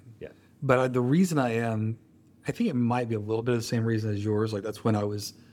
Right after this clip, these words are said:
Speaker 2: really getting into it. Though I did read Emerald Dawn and Emerald Dawn Two
Speaker 1: Mm-hmm.
Speaker 2: as they were coming out, and they were, they were fine. I always loved, like, Super Friends,
Speaker 1: Mm-hmm.
Speaker 2: Green Lantern, right? So that, that was Hal Jordan, Super Friends.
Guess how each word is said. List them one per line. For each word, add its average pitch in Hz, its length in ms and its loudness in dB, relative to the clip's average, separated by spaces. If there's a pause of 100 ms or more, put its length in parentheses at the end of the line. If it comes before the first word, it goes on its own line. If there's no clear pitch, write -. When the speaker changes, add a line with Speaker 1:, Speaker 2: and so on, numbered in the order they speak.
(320)
Speaker 2:
really 113 260 2
getting 107 520 0
into 113 240 0
it. 127 80 -4
Though 127 140 8
I 113 80 6
did 147 260 0
read 113 520 2 (580)
Emerald 110 340 -2
Dawn 101 520 -2 (320)
and 107 140 -2
Emerald 110 200 4
Dawn 101 140 2
Two 101 380 -4 (400)
Speaker 1:
Mm-hmm. 95 180 -6
Speaker 2:
as 110 160 6
they 107 100 4
were 101 120 -2
coming 98 340 0
out, 101 300 0 (580)
and 117 300 -2
they 156 100 8
were, 147 140 8
they 143 160 4
were 127 100 4
fine. 117 300 2
I 120 200 -2
always 151 400 2
loved, 113 440 4
like, 107 180 -2 (640)
Super 143 320 2
Friends, 98 580 -6 (120)
Speaker 1:
Mm-hmm. 127 240 -8
Speaker 2:
Green 117 220 2
Lantern, 101 260 -4
right? 110 280 2
So 127 120 2
that, 117 240 2
that 117 120 6
was 110 260 2
Hal 117 220 0
Jordan, 110 420 -6
Super 107 260 -4
Friends. 104 360 -16